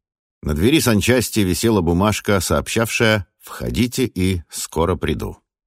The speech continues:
Он вошел и лег на зеленую кушетку, покрытую сверху клеенкой. Вместе с приходом боли к нему стала возвращаться способность мыслить. Человек, который все это время был рядом с ним,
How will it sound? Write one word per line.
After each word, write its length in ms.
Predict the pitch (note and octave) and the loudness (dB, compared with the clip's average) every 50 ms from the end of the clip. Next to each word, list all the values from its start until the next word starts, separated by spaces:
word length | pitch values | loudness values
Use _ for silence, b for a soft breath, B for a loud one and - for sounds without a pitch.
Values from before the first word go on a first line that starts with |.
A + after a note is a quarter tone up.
| _ _ _ | _ _ _
Он 160 | - D2+ D2 C#2 | -8 -6 -4 -2
вошел 420 | C#2 C2+ - - E2+ F2 E2+ C#2+ B1+ - | -4 -4 -2 -2 0 0 0 -2 -6 -8
и 80 | - C#2+ | -6 -4
лег 220 | C#2+ C#2+ C2 - | -4 -4 -4 -4
на 80 | C2+ C2 | -6 -6
зеленую 420 | A#1 C2+ B1+ C2 C2 C2 C2 B1 | -4 -4 -2 -2 -2 -4 -4 -6
кушетку, 540 | - B1+ A#1+ - - B1+ A#1+ - - B1 A#1 | -6 -6 -8 -6 -6 -6 -6 -6 -8 -10 -8
покрытую 520 | - B1+ - C#2+ C#2 C2+ C2 C2 C2 B1+ | -8 -8 -6 -4 -6 -4 -4 -4 -4 -4
сверху 420 | - - C2 B1+ A1 G#1+ - C2 A#1+ | -4 -4 -4 -4 -4 -4 -6 -8 -6
клеенкой. 760 | - B1+ B1+ B1+ A#1 A1+ G#1+ G1+ G1+ - - G#1 G#1 - _ _ _ _ _ _ _ _ _ _ _ | -4 -6 -4 -4 -4 -4 -6 -8 -10 -10 -10 -10 -10 -12 _ _ _ _ _ _ _ _ _ _ _
Вместе 400 | - E2+ G#2+ B2+ A2 - - A#2 | -2 0 2 2 2 0 -2 -4
с 60 | - | -2
приходом 520 | - A2+ G#2 F#2+ - G#2+ F2+ F2+ F2 F2+ D#2+ | 0 0 0 2 0 0 0 2 0 0 2
боли 220 | G#2 C3+ C3+ B2 | 2 2 2 2
к 120 | A2 - G2+ | 0 0 -2
нему 200 | F2 F#2 G#2 G2+ | 0 0 0 -2
стала 340 | - - - F2 F2 F2 | -2 -2 0 2 2 2
возвращаться 680 | E2 D#2+ D2+ C#2+ D2+ C#2+ C2+ - - E2 C#2+ - D#2 C#2+ | 2 2 0 0 -2 -2 -2 -2 -2 -4 -4 -4 -6 -6
способность 680 | - - - C#2 - - D2 A#1+ - - - - - C2 | -6 -6 -6 -6 -4 -4 -4 -2 -4 -4 -6 -6 -8 -8
мыслить. 580 | B1+ A#1+ A1 - - - - - - - - _ _ _ _ _ _ _ _ _ _ | -6 -6 -6 -6 -8 -10 -10 -12 -14 -16 -16 _ _ _ _ _ _ _ _ _ _
Человек, 420 | - - C2 B1+ D#2 F#2 F#2+ - - | -12 -8 -4 -2 0 0 0 -2 -2
который 380 | F#2 D#2+ - F#2+ F2+ F2+ F2 | -6 -2 0 2 2 2 2
все 200 | D#2 - - F2+ | 0 0 0 0
это 160 | F2 D2+ - | 2 2 0
время 320 | E2+ E2 F2 F#2 E2+ E2+ D#2+ | 0 2 2 2 2 2 0
был 200 | D2 E2+ E2 E2 | 2 2 2 2
рядом 280 | E2+ E2+ D2+ D2 C#2+ | 2 2 2 0 -2
с 120 | C2+ - - | -2 -2 -2
ним, 240 | F#2 G#2 G#2 G2 | 0 2 2 0